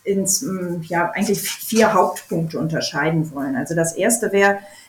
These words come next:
dass, äh, die gesetzliche und die private zwei völlig verschiedene Finanzierungsmodelle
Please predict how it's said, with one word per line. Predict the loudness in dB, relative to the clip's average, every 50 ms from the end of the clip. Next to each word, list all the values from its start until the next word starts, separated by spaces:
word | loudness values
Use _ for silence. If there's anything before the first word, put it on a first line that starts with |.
| _ 2
dass, | 4 4 6 6 4 4 4
äh, | 4 6 6 6 4
die | 2 0
gesetzliche | 0 0 2 2 2 2 2 2 0 0 -2 -2 -4
und | -6 -6
die | -8
private | -8 -6 -8 -4 0 2 2 2 2 2 -2 -2 -2 -4
zwei | -6 -2 0 0 0
völlig | 2 2 2 2 0 -2 -8 -10 -10 -6
verschiedene | -4 -4 -2 -2 -4 -6 -6 -8 -8
Finanzierungsmodelle | -6 -6 -4 -2 0 0 0 0 0 -2 -4 -6 -6 -6 -6 -4 -2 -2 -2 -2 -4 -6 -8